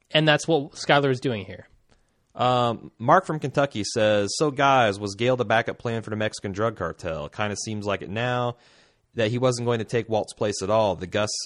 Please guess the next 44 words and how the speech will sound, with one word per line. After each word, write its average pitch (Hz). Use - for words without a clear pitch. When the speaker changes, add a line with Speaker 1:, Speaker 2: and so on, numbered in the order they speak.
Speaker 2:
always 101
has 98
a 92
plan 113
brewing. 82
So -
he's 233
saying 170
Speaker 1:
Oh. 196
Speaker 2:
that 156
when 151
he 196
asked 175
Gale 147
if 113
you 131
can 117
cook -
Speaker 1:
Mm-hmm. 120
Speaker 2:
Walt's 117
recipe, 135
that, 135
that 107
Gale, 139
that 127
he 151
wasn't 214
going 202
to 170
kill 190
Walt, 143
that 120
Speaker 1:
Yeah. 123
Speaker 2:
Gale 175
might 147
have 147
just 123
been 131
the 127
Speaker 1:
<laughs> 107
Speaker 2:
Jesse 135
in 190
this 196
scene. 214